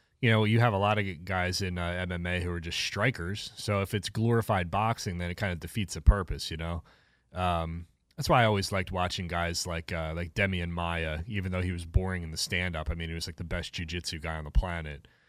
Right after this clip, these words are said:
And, uh, you know, just to see the contrast of styles. I, I used to be one of those dudes who thought that M M A was stupid because it's just, like, guys beating each other's brains out. And it was just, like, a bunch of, like,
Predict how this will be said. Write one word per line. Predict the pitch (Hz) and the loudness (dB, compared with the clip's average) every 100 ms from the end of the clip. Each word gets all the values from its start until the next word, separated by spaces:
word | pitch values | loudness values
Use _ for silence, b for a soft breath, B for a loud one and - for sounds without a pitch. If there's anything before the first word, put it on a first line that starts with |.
| b b - | b b -8
And, | 85 82 | -6 -4
uh, | 80 78 76 | -4 -2 -4
you | 82 | -4
know, | 85 | -4
just | 82 - - | -2 -4 -2
to | |
see | 92 98 | -2 -2
the | 85 | -4
contrast | - 92 90 - 82 82 | -4 -4 -4 -4 -6 -4
of | |
styles. | 82 - 87 95 | -6 -2 0 0
I, | 123 | 2
I | 117 | 4
used | 160 147 | 4 4
to | |
be | 139 | 4
one | 113 117 | 6 6
of | 107 | 4
those | 98 | 2
dudes | 82 104 98 - | 0 -2 0 -2
who | |
thought | 92 95 87 | -2 -2 0
that | 87 | -2
M | 90 | -2
M | 90 | -2
A | 87 85 | -2 -2
was | 85 | -2
stupid | - 92 95 107 107 b b b b b _ _ | -4 -2 2 2 2 b b b b b _ _
because | 113 110 123 | 0 4 4
it's | 104 - | 4 2
just, | 104 | 0
like, | 104 87 | 0 0
guys | 90 90 | 2 2
beating | 82 98 90 | 2 -2 -2
each | 87 | -2
other's | 95 85 | -2 -2
brains | 78 90 90 92 | 2 2 2 -2
out. | 92 92 95 - | -2 0 -2 -6
And | - | 0
it | 120 | 2
was | 104 | 4
just, | 107 107 | 2 0
like, | 92 | -2
a | |
bunch | 87 90 87 | -2 -2 -2
of, | 87 | -4
like, | 80 78 80 | -4 -4 -6